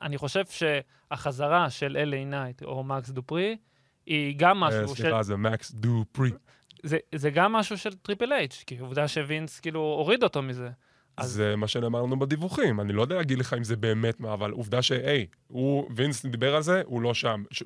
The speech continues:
Speaker 2: וינס הולך, היי, הוא חזר.
Speaker 1: כן, אז, אה, לפחות, ולא שינו לה את השם למקסי-, של מקסין דופרין, אז
Speaker 2: Hmm.
Speaker 1: שוב, זה יכול להיות, אה, אה, בוא נראה, אבל ל-, ל-, לאיפה אתם חושבים שזה יכול להתפתח?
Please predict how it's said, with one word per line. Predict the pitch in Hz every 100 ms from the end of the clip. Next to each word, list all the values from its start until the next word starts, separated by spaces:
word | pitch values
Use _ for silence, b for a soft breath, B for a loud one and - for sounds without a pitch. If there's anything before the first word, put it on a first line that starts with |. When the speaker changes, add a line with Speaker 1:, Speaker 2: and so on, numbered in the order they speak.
| 117
Speaker 2:
וינס | 127 120
הולך, | 123 170
היי, | 175
הוא | 160
חזר. | 117 143 110 _ _ _ _ _ _
Speaker 1:
כן, | 190 285 -
אז, | 139 123 131
אה, | 131 131
לפחות, | 123 127 143 160
ולא | 156 143 143 156
שינו | 180 175
לה | 175
את | 170
השם | 151 208 147
למקסי-, | 131 139 - 156 147
של | 131 139
מקסין | 135 - 185
דופרין, | 156 131 135 131 139
אז | 135 139 _ _
Speaker 2:
Hmm. | 269 - _ _
Speaker 1:
שוב, | - 175
זה |
יכול | 160 202
להיות, | 202 202 196
אה, | 196 190 196 190 190 190 185 175 _ _ _ _ _ -
אה, | 165 113 143
בוא | 139 139
נראה, | 170 175
אבל | 170 170
ל-, | 170 170
ל-, | 170 185 -
לאיפה | 170 175
אתם | 175
חושבים | 165 160
שזה | 156
יכול | 151 160
להתפתח? | 151 151 135 117